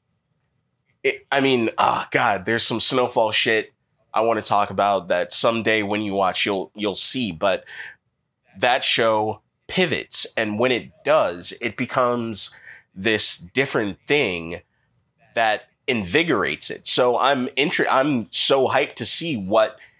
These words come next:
this show becomes next, because the last episode of season two, watching Richie,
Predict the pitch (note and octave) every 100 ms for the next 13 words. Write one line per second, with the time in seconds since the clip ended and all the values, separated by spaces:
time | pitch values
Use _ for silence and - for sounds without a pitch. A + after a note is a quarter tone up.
0 | - F3 A#2 - - - - - B2+ A#2
1 | G2 G2 A#2 A2 G2 F#2 A#2 C3+ - -
2 | G2 A2 G#2+ G#2 F2+ - - _ - _
3 | _ - A2 B2 C3 - C3 D3 C3 A2+
4 | G2+ C3 D#3 - G2+ F#2 E2 D#2+ E2+ D2
5 | C2 F#2+ B2 C#3 - A#2 A2 G2 - _
6 | _ _ F#2+ G2+ A2+ - A2 F#2 D#2+